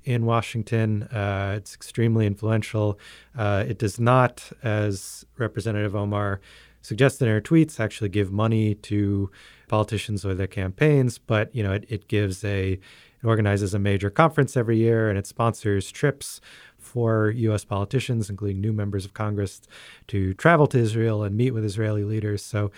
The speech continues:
um, it is sort of one of the more influential groups in Washington. Another group that bears some watching is J Street, which was set up in two thousand seven. They call themselves the Pro-Israel, Pro-Peace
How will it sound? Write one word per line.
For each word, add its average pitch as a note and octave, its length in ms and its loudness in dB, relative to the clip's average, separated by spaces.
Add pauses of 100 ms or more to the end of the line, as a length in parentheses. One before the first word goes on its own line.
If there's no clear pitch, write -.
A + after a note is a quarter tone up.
(360)
um, G#2 560 0
it C3+ 80 4
is C#3+ 160 6
sort A2+ 180 0
of A2 60 2
one A2+ 220 2
of A2 100 2
the G#2 460 2
more A2 180 -2
influential G2+ 540 -4
groups G2+ 400 -4
in G2 240 -2 (500)
Washington. G#2 680 0
Another C#3 480 6
group A#2+ 380 2
that G#2+ 220 0 (200)
bears G#2+ 680 0
some G#2+ 240 -6
watching A#2+ 440 0
is G2+ 240 -2 (480)
J C3+ 180 6
Street, A2 460 2
which - 180 -8
was G#2+ 180 0
set - 280 0
up G#2+ 200 0
in G#2 220 0
two A2 160 -2
thousand G2+ 300 -2
seven. A#2 420 4 (400)
They A#2 160 4
call A#2 180 2
themselves G2+ 380 0
the G#2 100 -8
Pro-Israel, G#2+ 680 0
Pro-Peace A2 760 0